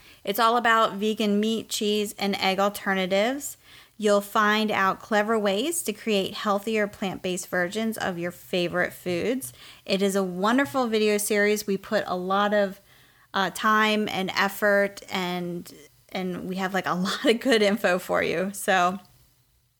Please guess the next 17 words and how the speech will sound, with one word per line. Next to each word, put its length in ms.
we 120
did 340
try 260
to 100
do 240
this 260
once, 500
uh, 160
last 400
year. 200
We 140
did 180
it 140
as 240
a 140
webinar, 680
and 580